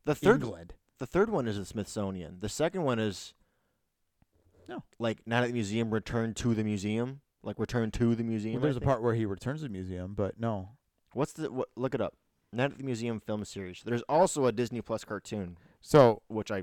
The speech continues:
Speaker 2: two thousand six, Night at the Museum.
Speaker 1: Mm-hmm.
Speaker 2: Two thousand nine, Night at the Museum, Battle of the Smithsonian, where Amelia Earhart.
Speaker 1: Wow, okay.
Speaker 2: And then the third one is two thousand fourteen. So this was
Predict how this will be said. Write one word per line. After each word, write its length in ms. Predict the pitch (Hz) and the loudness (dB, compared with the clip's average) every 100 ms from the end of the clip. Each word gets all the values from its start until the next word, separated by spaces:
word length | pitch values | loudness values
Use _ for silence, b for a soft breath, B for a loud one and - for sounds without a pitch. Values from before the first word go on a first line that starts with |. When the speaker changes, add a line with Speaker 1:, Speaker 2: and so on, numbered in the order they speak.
| 80 | -2
Speaker 2:
two 160 | 156 | 0
thousand 340 | 147 165 170 175 | 6 6 6 0
six, 520 | - 147 110 - - - | 2 4 4 -4 -12 -4
Night 140 | 123 | -2
at 60 | 123 | -2
the 80 | 127 | -2
Museum. 400 | 120 107 95 - 95 | -2 -2 -4 -8 -10
Speaker 1:
Mm-hmm. 220 | 95 92 | -8 -6
Speaker 2:
Two 120 | 113 | 0
thousand 480 | 113 120 110 107 104 | 2 4 2 -2 -2
nine, 480 | 127 147 107 101 113 - | 0 2 0 -4 -8 -4
Night 140 | 110 | -2
at 60 | 110 | -2
the 60 | 113 | -2
Museum, 420 | 113 107 101 92 | -4 -2 -4 -2
Battle 240 | 101 104 107 | -2 0 0
of 80 | 101 | -2
the 80 | |
Smithsonian, 680 | 98 104 98 107 104 87 73 _ | -6 -8 -4 -4 -4 -6 -14 _
where 280 | - 113 104 - - | 0 2 2 -4 -10
Amelia 360 | 110 110 113 113 | -4 0 2 2
Earhart. 380 | 113 98 101 98 | -2 0 2 2
Speaker 1:
Wow, 420 | 101 143 135 98 95 | 2 4 2 2 -2
okay. 340 | 113 139 175 147 - | -4 -2 -2 -4 -2
Speaker 2:
And 160 | 127 | 2
then 160 | 127 117 | 2 2
the 80 | 107 | 4
third 240 | 143 135 | 6 6
one 180 | 117 107 | 4 2
is 380 | 101 101 95 - | 2 0 -2 -10
two 160 | - | -2
thousand 220 | 139 160 113 | 0 0 0
fourteen. 540 | - 143 - 165 101 | 2 2 2 -4 -4
So 100 | - | -2
this 180 | 135 - | -2 -2
was 140 | 277 | -4